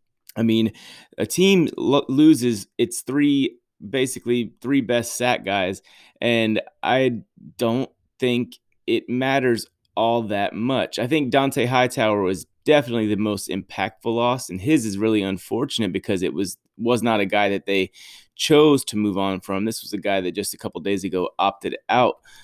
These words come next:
of the twenty twenty season because of this stupid virus. This virus is seriously getting annoying. Um, but no, that said, I totally underst-, I'm, I understand and respect his decision to do so. I'm just talking football here, so don't, don't get weird.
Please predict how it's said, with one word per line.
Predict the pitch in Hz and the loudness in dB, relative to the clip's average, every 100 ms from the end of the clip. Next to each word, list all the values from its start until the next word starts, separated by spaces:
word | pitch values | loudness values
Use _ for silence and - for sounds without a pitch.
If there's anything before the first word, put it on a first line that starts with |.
| - - | -16 -2
of | - 71 | -2 0
the | 98 | -4
twenty | - 95 95 | -4 -4 -4
twenty | - 101 | -4 -4
season | 90 - 127 110 104 | -4 -2 0 0 -2
because | 95 - 87 85 - | -6 -4 -4 -4 -6
of | 82 73 | -8 -4
this | 90 - - - | -6 -6 -12 -12
stupid | - - - - 107 107 - 65 73 71 | -10 -10 -6 4 6 6 2 -4 -4 0
virus. | 117 147 110 - - - _ _ _ _ | 4 4 4 0 -10 -16 _ _ _ _
This | 117 110 | -8 0
virus | 101 90 - | 2 2 0
is | 78 | -8
seriously | - - 117 101 85 | -6 0 2 2 -2
getting | 87 87 | -4 -4
annoying. | 95 95 87 - - - - - _ 131 | -4 -4 -6 -8 -20 -20 -20 -20 _ 2
Um, | 147 139 123 110 - - - | 4 6 4 2 -6 -14 0
but | 151 147 - | 4 4 4
no, | 175 139 117 | 4 6 4
that | 143 139 | 4 2
said, | 156 143 | 4 4
I | 131 | 4
totally | - 147 147 143 | 2 2 4 4
underst-, | 139 135 - | 2 0 -4
I'm, | 113 131 - | -4 -4 -2
I | 120 | -2
understand | 123 131 120 127 123 120 | 0 -2 -4 -4 -2 -2
and | 104 101 | -2 -4
respect | 101 - - 120 117 | -6 -8 -2 -2 -2
his | 127 110 | -6 -6
decision | 107 107 104 | -6 -6 -6
to | 95 | -6
do | 78 107 | -2 -2
so. | - 101 98 | 0 -2 0
I'm | 101 | -2
just | 98 - | -6 -6
talking | 95 - 90 | -6 -4 -8
football | 76 - 55 | -8 -6 -8
here, | - - - _ _ | -8 -16 -20 _ _
so | 62 | -12
don't, | 76 85 - | -10 -10 -12
don't | 82 92 | -12 -8
get | 101 90 | -2 -2
weird. | 85 50 | -2 -6